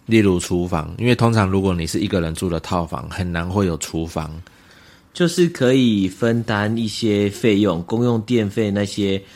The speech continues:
Speaker 2: 或是最重要的房租。因为我发现啊，若以这个大台北地区来说的话，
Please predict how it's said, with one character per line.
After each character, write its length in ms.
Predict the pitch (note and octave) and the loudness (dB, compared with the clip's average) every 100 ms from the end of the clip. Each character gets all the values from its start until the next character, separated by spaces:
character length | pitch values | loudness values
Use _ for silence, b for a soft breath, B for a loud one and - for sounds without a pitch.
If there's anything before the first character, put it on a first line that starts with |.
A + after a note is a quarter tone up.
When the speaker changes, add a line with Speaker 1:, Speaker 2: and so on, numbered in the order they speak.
| B B | B B
Speaker 2:
或 100 | A#2+ | -2
是 240 | A#2+ A#2 | 0 -4
最 220 | G#2 C3+ | 0 0
重 140 | A2 A2 | 2 0
要 40 | |
的 100 | G2 | 0
房 400 | E2+ - D#2 F2 | -2 -2 0 -2
租。 400 | G2 F#2 D#2+ D#2+ - _ | -4 -2 -2 -6 -12 _
因 100 | A3+ | 4
为 0 | |
我 140 | F3 F#2 | 6 4
发 200 | B2 C3 | 2 2
现 240 | D#3 B2+ | 2 2
啊， 240 | G#2 G2 - B B | 2 2 -2 B B
若 180 | - E3+ | 2 4
以 200 | A2 F#2 | 4 2
这 120 | C3+ | -2
个 160 | A#2+ G#2+ | -2 0
大 200 | C3 A2+ | 2 2
台 240 | G2+ G#2 F2 - | 2 0 -2 -6
北 160 | - F2+ | -8 -6
地 160 | E2 G#2+ | -4 -4
区 140 | A2+ | 0
来 160 | F#2+ F2+ | 0 0
说 160 | G2+ | -4
的 140 | F2 D#2+ | -4 -4
话， 320 | G#2 F2 | -2 -2